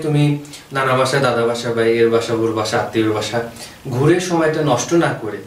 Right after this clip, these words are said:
তুমি এখন থেকে নিজেকে, আহ, প্রস্তুত করে রাখো, নিজেকে প্রস্তুত করো। যদি তোমার স্বপ্ন থাকে তুমি সেনাবাহিনীতে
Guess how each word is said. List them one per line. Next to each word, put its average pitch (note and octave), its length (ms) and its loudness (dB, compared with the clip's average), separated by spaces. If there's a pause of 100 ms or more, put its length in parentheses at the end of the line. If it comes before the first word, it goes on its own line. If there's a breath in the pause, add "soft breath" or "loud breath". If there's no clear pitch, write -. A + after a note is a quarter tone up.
(360 loud breath)
তুমি C#3 280 0
এখন C#3+ 340 0
থেকে D#3+ 280 2
নিজেকে, D3 640 2 (300 loud breath)
আহ, D3+ 280 0
প্রস্তুত D3 400 -2
করে C3+ 180 2
রাখো, B2+ 360 0
নিজেকে B2+ 360 -2
প্রস্তুত - 520 -4
করো। A#2+ 180 4
যদি D3+ 280 2
তোমার F#3 260 2
স্বপ্ন E3 380 -2
থাকে D#3+ 160 2
তুমি D3+ 260 2
সেনাবাহিনীতে C#3 760 -2